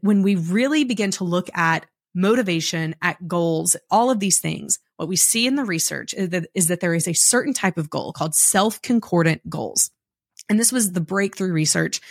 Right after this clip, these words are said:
that was done in nineteen ninety-eight, nineteen ninety-nine by Sheldon and Elliott, by Sheldon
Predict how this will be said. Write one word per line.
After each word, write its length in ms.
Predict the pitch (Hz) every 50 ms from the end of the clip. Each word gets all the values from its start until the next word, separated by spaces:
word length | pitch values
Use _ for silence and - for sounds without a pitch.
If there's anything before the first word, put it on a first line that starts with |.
| - - - - - - -
that 80 | 180
was 160 | 190 185 160
done 320 | 147 170 170 165 160 160 156
in 400 | 160 - 180 175 170 165 160 160 -
nineteen 300 | 175 190 208 214 - 220
ninety-eight, 360 | 214 202 190 190 170 165 160
nineteen 320 | 165 165 165 - - - 175
ninety-nine 480 | 165 160 160 160 156 156 156 156 151
by 80 | 147 160
Sheldon 420 | 156 - - 180 175 170 165 156
and 140 | 156 143 -
Elliott, 440 | - 247 247 240 240 240 220 214 214 - - - - - - - _
by 500 | - 180 170 165 160 160 160 160 156 156 - _ - _ _
Sheldon 600 | - - - - 185 190 180 180 175 170 170